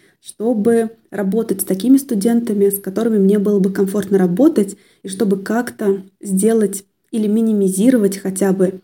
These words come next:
риск работы с токсичными студентами, с непредсказуемыми студентами.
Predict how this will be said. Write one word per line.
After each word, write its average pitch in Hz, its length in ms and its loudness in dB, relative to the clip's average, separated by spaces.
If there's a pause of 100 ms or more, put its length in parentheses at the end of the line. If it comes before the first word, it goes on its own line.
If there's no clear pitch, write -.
(220)
риск 214 600 -6 (100)
работы 208 680 0
с - 300 -8
токсичными 226 600 0
студентами, 196 840 0 (180)
с - 280 -2
непредсказуемыми 208 960 2
студентами. 190 880 2